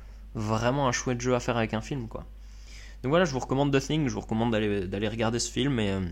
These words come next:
et si ce, si ce podcast, qui est, qui est vachement plus long que ce que je pensais,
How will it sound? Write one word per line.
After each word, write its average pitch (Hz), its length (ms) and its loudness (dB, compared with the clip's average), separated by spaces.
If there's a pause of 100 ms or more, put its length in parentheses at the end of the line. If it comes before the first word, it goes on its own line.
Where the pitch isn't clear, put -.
(800)
et 127 120 0
si 123 180 0
ce, 107 380 2
si - 200 -2
ce - 180 -2
podcast, - 680 -4
qui - 140 -14
est, - 240 -14
qui - 100 -14
est - 160 -14
vachement 123 400 -4
plus 123 140 0
long 131 120 2
que 120 80 2
ce - 80 0
que 123 60 2
je - 100 0
pensais, 120 380 2